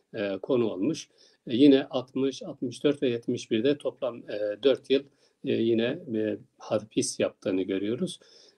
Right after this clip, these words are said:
E, bin dokuz yüz yetmiş birde ise Eskişehir hapishanesinde üç yıl kalmış. E, yetmiş dörtte çıktıktan sonra bu Tevafuklu Musaf'ın,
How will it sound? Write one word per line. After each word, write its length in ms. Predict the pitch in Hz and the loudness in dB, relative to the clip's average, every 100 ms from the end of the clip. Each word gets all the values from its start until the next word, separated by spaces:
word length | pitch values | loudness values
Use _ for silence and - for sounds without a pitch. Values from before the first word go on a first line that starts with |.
| - | -2
E, 400 | 127 113 113 110 120 | 2 4 4 2 0
bin 340 | 127 147 147 | 4 10 10
dokuz 260 | 139 135 147 | 10 4 0
yüz 100 | 131 | 2
yetmiş 400 | 143 143 135 - | 2 2 -2 2
birde 240 | 135 135 | 2 2
ise 240 | 113 - 156 | 0 -2 -2
Eskişehir 680 | 143 123 - - 127 117 | -2 -4 -4 -4 0 -2
hapishanesinde 840 | 107 143 117 127 107 101 - 107 101 175 | 0 -2 -2 -2 -2 -4 -8 -12 -12 -16
üç 120 | - | -10
yıl 80 | 143 | -8
kalmış. 460 | - 143 143 147 - _ - _ _ | -2 2 4 2 -6 _ -20 _ _
E, 100 | 131 | 0
yetmiş 640 | 117 113 123 143 160 139 139 | 2 2 2 2 2 0 -2
dörtte 260 | 117 123 | -2 -2
çıktıktan 640 | 107 - 131 131 - 147 127 | -4 -6 -6 -4 0 2 2
sonra 380 | - 113 131 | 0 0 0
bu 140 | 147 127 | 0 -2
Tevafuklu 540 | 139 127 - - 139 | 0 0 -2 -8 -4
Musaf'ın, 580 | 127 110 113 104 151 151 | -4 -6 -8 -4 -2 -2